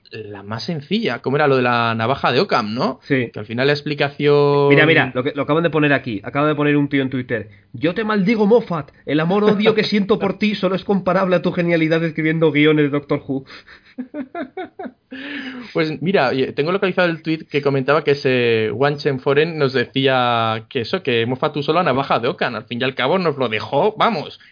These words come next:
Speaker 1: mascao. Y, y ha, y ha, y ha jugado con nosotros, pero no, eh, como ha hecho otras veces, de, de, eh, vendernos una teoría muy rebuscada, al revés. Nos lo ha dado sencillito. Y hemos sido nosotros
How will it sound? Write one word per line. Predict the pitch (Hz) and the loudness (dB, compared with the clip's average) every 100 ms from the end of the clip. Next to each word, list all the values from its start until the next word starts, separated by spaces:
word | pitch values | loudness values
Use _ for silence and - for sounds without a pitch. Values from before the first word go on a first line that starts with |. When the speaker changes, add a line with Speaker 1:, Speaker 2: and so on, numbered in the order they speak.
| _ | _
Speaker 1:
mascao. | 131 123 110 - 180 208 - _ _ _ - | -8 -6 -8 -2 -2 -2 -6 _ _ _ -8
Y, | 143 143 | -8 -4
y | 143 | -2
ha, | 156 156 | -2 -2
y | 139 | -4
ha, | 139 - | -4 -6
y | 127 | -8
ha | |
jugado | - 220 226 | -4 -4 -2
con | 226 | -4
nosotros, | 220 214 254 - | -4 -4 -6 -4
pero | 147 139 | -2 0
no, | 175 233 254 _ _ _ _ - | -2 -4 -8 _ _ _ _ -4
eh, | 185 180 175 175 170 | -2 -2 -2 -2 -4
como | - 170 | -2 0
ha | 165 | 0
hecho | - | 0
otras | 170 147 135 131 | 0 0 0 0
veces, | 160 - 127 113 135 | 0 0 -4 -2 2
de, | 135 135 135 135 131 | 4 6 4 2 0
de, | 131 131 | 0 2
eh, | - 101 | 0 -6
vendernos | - 131 131 135 143 143 143 | -6 -4 0 0 0 -2 -2
una | 135 139 | -4 0
teoría | 131 139 131 | 0 2 2
muy | 135 | 0
rebuscada, | 131 123 117 196 190 | 0 -2 -4 -4 -2
al | 139 | -2
revés. | 131 190 - - _ _ - | 0 -2 -2 -10 _ _ -6
Nos | 156 185 | 0 2
lo | 254 | 2
ha | |
dado | 339 349 - _ _ _ _ - | 0 -2 -8 _ _ _ _ -12
sencillito. | - 147 139 147 170 180 - - - | -6 -6 -4 -2 0 -2 -4 -16 -2
Y | 170 | 0
hemos | 254 311 | 2 0
sido | - 156 143 | -2 0 0
nosotros | 147 190 202 208 226 - | -2 -2 -2 -4 -8 -12